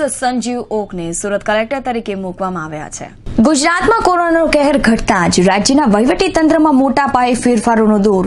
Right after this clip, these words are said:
શરૂ થયો છે, જેમાં શનિવારે બપોરે સિત્યોતેર આઈ એ એસ અધિકારીઓની સાગમટે બદલી કરી દેવામાં આવી છે, જેમાં શિક્ષણ વિભાગના પ્રિન્સિપાલ સેક્રેટરી અંજુ શર્મા, એસ ટી નિગમના એમ ડી એસ જે હૈદર ઉપરાંત રાજકોટ મ્યુનિસિપલ કમિશનર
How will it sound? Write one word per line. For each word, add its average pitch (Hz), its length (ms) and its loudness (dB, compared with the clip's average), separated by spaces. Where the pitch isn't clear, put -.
શરૂ 180 280 0
થયો 160 300 -2
છે, 180 180 -4
જેમાં 202 200 2
શનિવારે 294 460 2
બપોરે 359 340 0
સિત્યોતેર 311 640 0
આઈ 254 320 2
એ - 60 2
એસ 262 140 -2
અધિકારીઓની 233 600 -2
સાગમટે 220 480 -2
બદલી 190 340 -2
કરી 254 220 -6
દેવામાં 254 320 -2
આવી 247 240 -6
છે, 277 120 -12
જેમાં 202 220 -2
શિક્ષણ 302 340 -2
વિભાગના 311 380 0
પ્રિન્સિપાલ 277 640 -2
સેક્રેટરી 240 680 -4
અંજુ 220 220 -4
શર્મા, 233 360 -8
એસ 277 120 0
ટી 370 160 -2
નિગમના 320 480 0
એમ 269 120 -4
ડી 277 240 -6
એસ 247 200 -4
જે 240 260 -4
હૈદર 233 320 -2
ઉપરાંત - 680 -10
રાજકોટ 254 420 -4
મ્યુનિસિપલ 302 460 -6
કમિશનર 262 420 -8